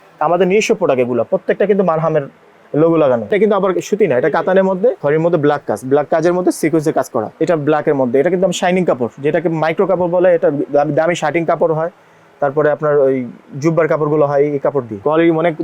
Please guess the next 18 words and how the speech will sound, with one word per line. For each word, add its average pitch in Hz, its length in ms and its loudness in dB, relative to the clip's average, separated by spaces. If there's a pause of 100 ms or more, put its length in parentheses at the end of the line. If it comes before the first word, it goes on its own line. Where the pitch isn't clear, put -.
ভালো 143 240 0
কোয়ালিটি 165 320 0
আছে, 156 240 0
লো 151 200 2
কোয়ালিটি 151 380 0
আছে। 143 180 -2
আমাদের 156 300 0 (500)
যত 170 180 0
সম্ভব 208 420 2
এই, 156 280 2
এই 180 120 4
মানের 190 280 2
মধ্যে 190 280 0
সবচেয়ে 175 320 -2
বেস্ট 160 260 -2
দেওয়ার 151 200 -2
চেষ্টা 143 280 -2
করি। 110 140 -2